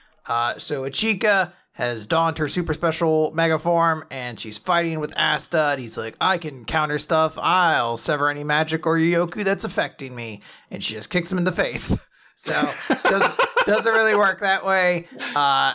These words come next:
Asta thinks he, he has her. She's too fast. She does this big attack. Uh, she's like, "Yeah, if I, you know, he'll never catch me. He's pretty fast, too." They're like, "Shit. Our, you know, in terms of sheer Yojutsu and magic, our skills are roughly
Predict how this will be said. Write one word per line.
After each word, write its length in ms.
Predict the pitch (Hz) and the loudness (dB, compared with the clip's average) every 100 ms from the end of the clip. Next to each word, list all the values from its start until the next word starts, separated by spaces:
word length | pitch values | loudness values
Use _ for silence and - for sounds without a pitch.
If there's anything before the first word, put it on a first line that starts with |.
| - | 0
Asta 320 | 160 160 170 | -2 -2 -6
thinks 260 | 170 165 160 | -6 -4 -4
he, 260 | 151 147 | -6 -6
he 100 | 147 | -2
has 320 | 139 180 175 | 0 2 2
her. 180 | 175 165 | 2 0
She's 180 | 156 - | 0 -4
too 200 | - 143 | -4 -4
fast. 520 | 120 185 165 156 156 | -2 2 2 2 0
She 120 | - | -6
does 200 | - 117 | -10 -10
this 120 | 107 101 | -12 -6
big 180 | 117 | -6
attack. 720 | 107 - 165 160 156 147 - - - _ _ | -4 -4 0 2 2 0 -6 -20 -20 _ _
Uh, 280 | - 110 110 | -4 -2 -2
she's 260 | 107 - 107 | -2 -8 -10
like, 180 | 113 107 | -12 -4
"Yeah, 360 | 139 127 120 | 0 0 0
if 100 | 113 | -2
I, 220 | 127 123 120 | -2 0 -2
you 360 | 113 73 95 | -4 -8 -14
know, 160 | 117 107 | -8 -4
he'll 140 | 120 | 0
never 300 | 156 160 151 | 2 2 0
catch 340 | 147 156 147 - | -2 -2 -2 -4
me. 460 | 151 147 143 135 - - - | -4 -2 -4 -6 -10 -20 -8
He's 320 | 190 208 - | 0 0 0
pretty 240 | - 180 | -2 -2
fast, 440 | 165 175 160 - - | 0 0 0 -2 -2
too." 240 | 170 160 | 2 2
They're 120 | 156 | 2
like, 160 | 117 110 | -2 -4
"Shit. 480 | - 160 156 - - - _ _ _ | 0 2 2 -2 -16 -20 _ _ _
Our, 400 | 127 131 127 117 - | 0 2 0 -6 -12
you 140 | 127 | -8
know, 340 | 113 113 110 104 - | -6 -6 -8 -14 -14
in 100 | 139 | -8
terms 280 | 113 165 143 | -2 -2 -2
of 40 | |
sheer 240 | 131 170 160 | -4 0 2
Yojutsu 540 | 143 135 143 147 147 | 2 0 -2 -4 -4
and 80 | 127 | -2
magic, 380 | 165 170 170 160 | 0 0 0 -2
our 80 | 117 | -4
skills 340 | - 143 135 | -2 -4 -2
are 100 | 123 | -2
roughly 640 | 104 127 160 - 147 123 | -2 -2 -2 -2 -12 -12